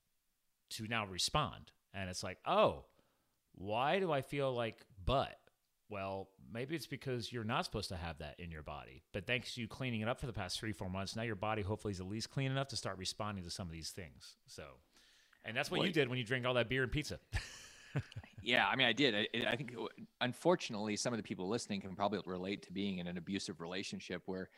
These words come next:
Speaker 2: you get used to it, used to it. It's normalized. And the reason that people often stay in these things is because they go, "Okay, at least I know what this is. And it hurts, but it's not deadly. And if I go outside of it, I might die." So they stay in it.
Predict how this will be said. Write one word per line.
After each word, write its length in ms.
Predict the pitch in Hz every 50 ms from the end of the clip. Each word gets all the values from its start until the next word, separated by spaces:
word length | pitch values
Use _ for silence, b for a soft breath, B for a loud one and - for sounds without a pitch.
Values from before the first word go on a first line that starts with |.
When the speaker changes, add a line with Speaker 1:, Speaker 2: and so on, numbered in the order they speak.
| b b b b b
Speaker 2:
you 120 | 110 110
get 140 | 95 107 85
used 340 | 82 95 113 135 135 - -
to 140 | - 80 80
it, 160 | 85 87 - -
used 260 | 107 104 120 120 -
to 80 | 92 85
it. 100 | 85 85
It's 200 | - 90 - -
normalized. 640 | 98 101 110 120 113 101 92 90 87 85 90 90 - B B B B B B B
And 100 | 113 107
the 40 | 107
reason 280 | 101 131 139 123 131 113
that 100 | 104 85 - _ _ - - - - _
people 220 | - 123 104 107 101
often 220 | 101 - - 90
stay 260 | - - - 123 143 135
in 80 | 120
these 160 | 104 92 -
things 280 | - - 95 95 92 87
is 120 | 90 78 - _ _ _ _ _ _ _ _
because 140 | - 98 87
they 100 | - 95
go, 320 | 87 101 98 95 95 87 - - - 92
"Okay, 260 | - 107 95 90 - -
at 80 | - 101
least 220 | 110 139 131 - 104
I 60 | 101
know 240 | 95 95 101 110 113
what 260 | 101 90 95 92 -
this 200 | - 90 - - -
is. 420 | 95 101 92 82 85 85 - - -
And 120 | 104 98
it 60 | 87 - - -
hurts, 380 | 175 180 127 110 - - -
but 220 | - - 107 101 98
it's 200 | 98 95 - -
not 220 | 104 107 104 92 82 -
deadly. 340 | - 110 117 95 92 92 90
And 80 | 87 90
if 60 | -
I 60 | 104 95
go 120 | 98 95
outside 360 | 92 85 - - 117 120 117
of 80 | 98 87
it, 80 | 87
I 60 | 90 90
might 300 | 95 101 98 - - -
die." 260 | 98 101 98 92 87
So 140 | - - -
they 60 | 90 -
stay 200 | - - 104 98
in 200 | 76 92 107 101
it. 160 | 92 92